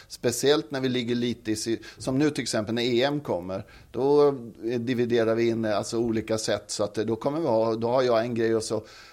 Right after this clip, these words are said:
försöker vi prata om vad vill vi med de här, vad vill vi med den här gruppen och vad gör vi med den gruppen. Så att det är ju, alltså det är drömmen det du pratar om.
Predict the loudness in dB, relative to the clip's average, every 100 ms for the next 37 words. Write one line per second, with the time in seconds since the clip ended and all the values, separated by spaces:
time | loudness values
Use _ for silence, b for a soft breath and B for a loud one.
0 | B -4 0 0 0 -2 2 2 2 0
1 | 0 0 0 0 -2 -2 -2 -2 -2 0
2 | 2 2 0 -2 -2 -2 -2 -2 -2 -4
3 | -4 -8 -6 -2 -2 0 0 -2 -2 -4
4 | -4 -6 -6 -8 -10 -10 -4 -6 -6 B
5 | B B 2 4 6 4 2 2 2 -2
6 | -6 -4 -2 2 2 2 4 6 6 2
7 | 0 0 0 0 0 0 -2 0 -2